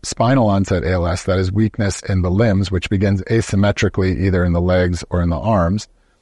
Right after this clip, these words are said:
About twenty-five percent of people begin, uh, with a bulbar onset of A L S, and rarely, about five percent of the time, we see initial trunk or respiratory onset A L S. And those are some of the more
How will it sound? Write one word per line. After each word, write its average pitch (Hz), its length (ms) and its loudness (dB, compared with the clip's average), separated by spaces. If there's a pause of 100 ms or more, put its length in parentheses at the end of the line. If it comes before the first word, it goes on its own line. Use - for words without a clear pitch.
(160)
About 127 220 2
twenty-five 160 500 2
percent 104 300 0
of 95 80 0
people 98 520 0 (100)
begin, 107 580 2
uh, 101 220 -2
with 98 180 -2
a 95 60 2
bulbar 110 480 2
onset 90 440 -2
of 92 140 -2
A 92 80 0
L 90 140 0
S, 90 180 -4 (460)
and 131 240 0
rarely, 139 560 2
about 113 340 0
five 143 260 2
percent 117 320 -2
of 104 60 0
the 101 80 0
time, 95 300 -2
we 101 80 -2
see 107 420 0
initial 113 360 2
trunk 117 520 0
or 98 160 -2
respiratory 101 680 0
onset 85 420 -2
A 90 80 -2
L 87 160 -2
S. - 160 -4
And 113 100 0
those 180 140 4
are 190 60 2
some 160 180 0
of 120 60 2
the 110 180 2
more 107 460 0